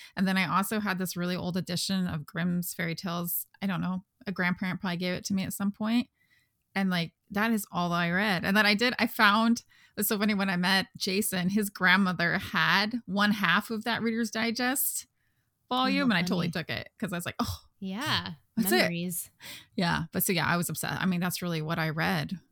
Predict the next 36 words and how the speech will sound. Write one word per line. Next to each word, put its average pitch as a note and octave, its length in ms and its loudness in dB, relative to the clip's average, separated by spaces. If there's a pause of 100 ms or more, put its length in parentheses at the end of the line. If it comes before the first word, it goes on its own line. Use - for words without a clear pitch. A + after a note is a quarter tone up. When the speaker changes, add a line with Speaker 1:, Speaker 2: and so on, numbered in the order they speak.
Speaker 1:
Mostly E3+ 400 -2
that E3 320 0
and E3 160 2
Black D#3+ 260 -6
Stallion. D#3+ 560 -4 (300)
<laughs> - 100 -4 (320)
That D4 180 2
was A#3+ 100 4
Speaker 2:
Yeah, F3+ 120 2
Speaker 1:
it. - 180 -4
Speaker 2:
see, G3+ 160 2
I G#3 200 0
was G#3 200 -2
deep G3 320 -2
into F#3 320 -2
the, F3+ 180 -6
like, F3 340 -6 (180)
Beverly E3+ 500 -6
Cleary D#3+ 720 -6 (200)
stuff - 720 -8
Speaker 1:
See, F3 80 -8
I - 100 -2
didn't C4+ 180 0
read B3 100 0
Speaker 2:
initially. D4+ 140 -6
Speaker 1:
that. - 300 -8 (140)
I A#3+ 40 -8
did C#4+ 160 -4
read C#4+ 120 0
Babysitter's E3 320 0
Speaker 2:
Ramona, D#3 320 -2
Speaker 1:
Club. D#3 120 -6
Speaker 2:
Mouse D#3 320 -8
in E3+ 120 -6
the E3 40 -6
Motorcycle. D#3 1120 -10